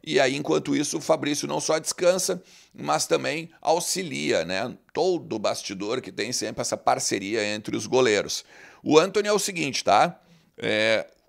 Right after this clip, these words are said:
Porque me disseram assim, "Ah, nós tínhamos de ter uma minutagem pro Antony", né? Eu, eu, o debate que eu fiz com algumas pessoas do vestiário.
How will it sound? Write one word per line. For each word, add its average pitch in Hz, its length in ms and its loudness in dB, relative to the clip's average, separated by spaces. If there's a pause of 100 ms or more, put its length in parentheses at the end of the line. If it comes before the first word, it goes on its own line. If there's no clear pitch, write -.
(320)
Porque 175 340 4
me 143 200 0
disseram 185 360 2
assim, 131 440 0 (160)
"Ah, 151 280 2
nós 120 240 -4
tínhamos 180 360 -6
de 127 100 -10
ter 175 240 0
uma 170 140 -4
minutagem 156 640 2
pro 139 200 2
Antony", 110 440 0
né? 101 180 0
Eu, 101 220 -2
eu, 101 280 0
o 104 80 -6
debate 107 400 2
que 117 100 0
eu 110 60 2
fiz - 280 -6
com - 80 0
algumas 113 260 -2
pessoas 113 400 -4
do 117 80 -6
vestiário. 113 500 4